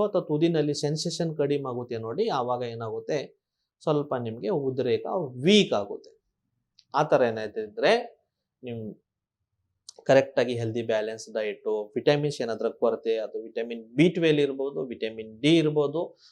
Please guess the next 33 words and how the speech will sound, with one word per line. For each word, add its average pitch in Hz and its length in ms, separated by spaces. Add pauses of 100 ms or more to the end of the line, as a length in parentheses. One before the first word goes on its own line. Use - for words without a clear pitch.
ಅಥವಾ 151 200
ಬೇರೆ 156 320
ಮೈಕ್ರೋ 135 380
ನ್ಯೂಟ್ರಿಯೆಂಟ್ಸ್ 170 640
ಇರ್ಬೋದು 113 400
ಬಾಡಿಲಿ, 110 360
ಆದ್ರೆ 117 300
ಏನಾದ್ರೂ 113 280
ಕೊರತೆ 117 460
ಇದ್ರೆ 226 160
ಅದಕ್ಕೆ 151 240
ಸ್ವಲ್ಪ 110 240
ಸಪ್ಲಿಮೆಂಟ್ 131 760
ತಗೋಬೇಕು. 107 680 (720)
ಜೊತೆಗೆ 127 880 (480)
ಅದು 117 160
ಸಿಟ್ರಲಿನ್ 131 600
ಇರ್ಬೋದು, 127 600
ಅಥವಾ 117 240
ಅರ್ಜಿನಿನ್ 135 420
ಇರ್ಬೋದು, 123 720
ಅಥವಾ 135 200
ಬೇರೆ 143 360
ಪ್ರೋಟೀನ್ 127 440
ಅಂಶ 117 220
ಇರ್ಬೋದು, 110 400
ಅದನ್ನು 139 320
ಏನಾದ್ರೂ 127 380
ಕಡಿಮೆ 110 300
ಇದೆ 120 120 (100)
ಅದಕ್ಕೂ 135 460
ಸ್ವಲ್ಪ 147 320
ಆಹಾರನಲ್ಲಿನೋ 135 1000